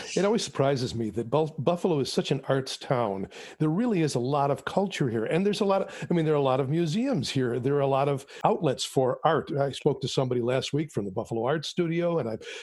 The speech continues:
supposed to speak, speak to somebody from the Albright Knox. There, there is just so much going on. And it always amazes me that, the, that people like you report that you are getting you know, great response and, and great input from people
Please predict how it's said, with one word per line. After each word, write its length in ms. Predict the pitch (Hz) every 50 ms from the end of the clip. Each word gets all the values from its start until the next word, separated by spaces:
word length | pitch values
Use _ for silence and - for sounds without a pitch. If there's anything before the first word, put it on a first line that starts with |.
| -
supposed 280 | - - - 135 127 -
to 60 | 135
speak, 200 | - - 143 131 - - - - _ - 170
speak 220 | - - - 143 127
to 60 | -
somebody 300 | 127 - 143 127 131 131
from 160 | 120 131 123
the 60 | 117 120
Albright 340 | 123 123 117 117 113 127
Knox. 380 | 143 147 160 180 185 180 - - - - - - - -
There, 120 | 175 185 185 185
there 240 | 139 165 165 156
is 100 | 156 143
just 460 | - - - 220 214 - - - - -
so 160 | 202 196 185
much 260 | 170 180 170 - -
going 280 | 175 170 165 160 165 180
on. 160 | 185 175 156
And 100 | 143 143
it 60 | 147
always 420 | 151 160 175 185 190 180 151 - - - - - - - -
amazes 520 | 139 139 156 160 170 180 156 165 151 123
me 140 | 139 143 139
that, 200 | 123 123 143 139
the, 100 | - - - 135 113
that 160 | 143 139 135 - - - -
people 300 | - - 180 180 180 156
like 240 | 147 131 127 - -
you 180 | 196 196 160 139
report 560 | 123 131 135 131 - - - 196 147 139 143 - 151 117
that 160 | 143 151 170
you 140 | 151 147 151
are 100 | 151 143
getting 400 | 127 151 147 147 147 151 156 147 - - - - - _ _
you 120 | - 175
know, 140 | 156 156 151
great 500 | 165 143 110 117 127 143 147 170 185 - - _ _ _ -
response 640 | 156 151 - - - 143 139 147 160 165 - - - - -
and, 280 | 143 135 135 131 135 - -
and 580 | 135 131 131 127 127 123 131 - 147 135 127
great 400 | 131 117 123 143 156 175 185 - - _ - _ -
input 440 | 190 226 262 - - 131 120 -
from 240 | - - 143 131 131
people 320 | - - 151 151 156 147